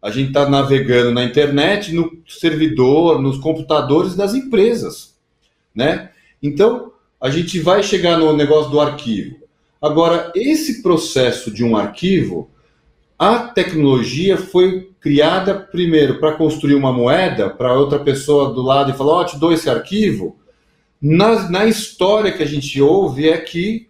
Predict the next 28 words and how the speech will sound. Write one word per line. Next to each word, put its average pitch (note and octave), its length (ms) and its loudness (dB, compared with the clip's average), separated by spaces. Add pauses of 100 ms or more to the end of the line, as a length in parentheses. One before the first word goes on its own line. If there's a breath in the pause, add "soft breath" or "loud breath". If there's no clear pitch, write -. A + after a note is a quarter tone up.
(140)
a E3+ 120 -10
blockchain D3 680 -4
foi A2+ 220 -4
construída A2 880 -2 (540)
com C3+ 140 2
um C3+ 80 2
olhar A2+ 520 2
sobre A2+ 440 -2
a G#2 160 2
ótica G2+ 360 0
de F#2+ 140 -8
criar G#2+ 460 2
um G2+ 160 -2
arquivo F#2 720 -4
que C#3+ 140 -14
teria C#3 340 2
o C#3+ 100 -2
poder B2+ 540 2
de C3 140 -8
que C3+ 180 -4
a B2 80 2
outra C#3+ 360 0
parte G#2 540 -4
que - 100 -8
eu G2+ 120 -2
desse F#2 320 0
aquele F#2+ 280 -6
arquivo, C3+ 600 -2